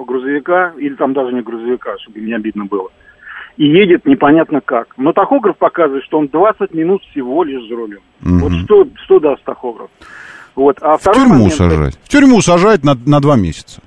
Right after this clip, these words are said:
Speaker 2: Все.
Speaker 1: Ну, это перелом всей системы, понимаете,
Speaker 2: Ну,
Speaker 1: это
Speaker 2: сажать в тюрьму.
Speaker 1: Я-то согласен,
Speaker 2: Вот
Speaker 1: да,
Speaker 2: сейчас
Speaker 1: но
Speaker 2: у нас
Speaker 1: как
Speaker 2: есть слушатели, спасибо вам огромное, у нас есть слушатели,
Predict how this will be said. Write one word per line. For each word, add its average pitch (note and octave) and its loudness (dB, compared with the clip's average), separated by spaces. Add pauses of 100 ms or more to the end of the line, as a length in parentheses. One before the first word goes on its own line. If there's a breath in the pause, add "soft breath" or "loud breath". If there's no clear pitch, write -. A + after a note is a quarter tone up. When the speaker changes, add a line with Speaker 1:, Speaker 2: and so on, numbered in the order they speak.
(140)
Speaker 2:
Все. E2 -6
Speaker 1:
Ну, G3 -4
это B3+ -4
перелом A#3+ -4
всей G#3+ -10
системы, - -6
понимаете, A3 -2
Speaker 2:
Ну, B3 -2
Speaker 1:
это A3 0
Speaker 2:
сажать G3 2
в - -12
тюрьму. F2+ -4 (520)
Speaker 1:
Я-то A#3+ 0
согласен, A#3 0
Speaker 2:
Вот G3 2
Speaker 1:
да, F#3 0
Speaker 2:
сейчас A#3+ 2
Speaker 1:
но A#3 4
Speaker 2:
у - 4
нас A#3 2
Speaker 1:
как G3+ 2
Speaker 2:
есть C4 4
слушатели, E3+ 2
спасибо G#3+ 2
вам D3 4
огромное, A2+ 2
у E3 4
нас A3 2
есть A#3 2
слушатели, F3+ 4